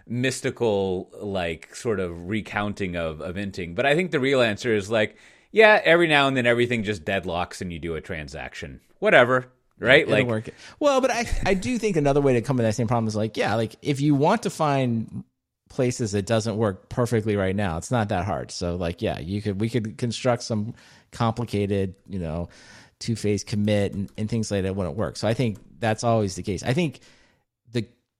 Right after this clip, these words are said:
Speaker 2: when I look forward, though, the question I guess I would ask everyone is, like, as we build all this infrastructure out, all the Kubernetes, the microservices, and all these things, like, you know, the benefits, I think that, I'll just give it to Trigger Mesh, but other people have said it, right? It's like, okay,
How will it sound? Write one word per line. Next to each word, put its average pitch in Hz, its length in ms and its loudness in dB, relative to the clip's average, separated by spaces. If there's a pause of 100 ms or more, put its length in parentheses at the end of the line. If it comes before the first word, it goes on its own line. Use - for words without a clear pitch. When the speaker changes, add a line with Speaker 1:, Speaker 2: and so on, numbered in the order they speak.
(160)
Speaker 2:
when 127 160 2
I 151 120 2
look 170 180 2
forward, 165 340 4
though, 95 460 0
the - 80 -2
question 143 340 2
I 117 60 4
guess 117 160 0
I 104 80 2
would 101 100 2
ask 107 240 0
everyone 92 320 -2
is, 87 100 -4
like, - 220 -8
as 117 140 0
we 127 80 4
build 139 240 4
all 135 160 6
this 120 220 0
infrastructure 107 580 -2
out, 78 180 -2
all 107 160 2
the 110 80 0
Kubernetes, 101 720 0
the 101 80 -4
microservices, 101 920 -2
and 92 80 -2
all 87 100 -2
these 90 200 -6
things, 107 340 -2
like, 90 240 -4 (800)
you 110 80 -2
know, 104 100 2
the 101 140 0
benefits, 135 580 2
I 110 100 4
think 107 300 -2
that, 87 240 -4 (100)
I'll - 120 -6
just - 240 -12
give 107 120 -2
it 92 80 -6
to 92 60 -10
Trigger 107 240 0
Mesh, 92 200 0
but 101 80 0
other 98 120 2
people 95 240 -2
have 82 80 -6
said 110 220 0
it, 87 160 -4
right? 98 120 -4
It's 98 140 -6
like, 82 160 -6
okay, - 280 -6